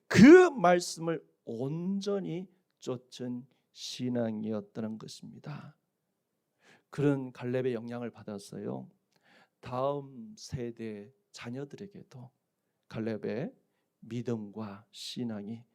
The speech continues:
잘 전수되어서 이 갈렙의 가정은 믿음의 가정을 형성했다는 것이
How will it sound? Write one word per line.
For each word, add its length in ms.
잘 140
전수되어서 880
이 100
갈렙의 500
가정은 580
믿음의 800
가정을 680
형성했다는 1000
것이 480